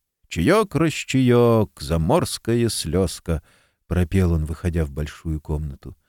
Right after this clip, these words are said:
«Ну как, прибыл, Аника воин?» «Приехали». «С материалами?» «Да».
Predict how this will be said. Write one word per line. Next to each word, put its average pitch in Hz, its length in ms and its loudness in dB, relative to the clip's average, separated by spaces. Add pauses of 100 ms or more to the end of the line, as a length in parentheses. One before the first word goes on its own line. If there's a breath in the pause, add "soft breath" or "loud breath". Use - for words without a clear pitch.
(300)
«Ну 190 200 4
как, - 760 2
прибыл, 208 640 2 (180)
Аника 165 540 2
воин?» 101 540 2 (580)
«Приехали». 147 640 0 (540)
«С - 120 -12
материалами?» 123 760 2 (520)
«Да». 160 360 -2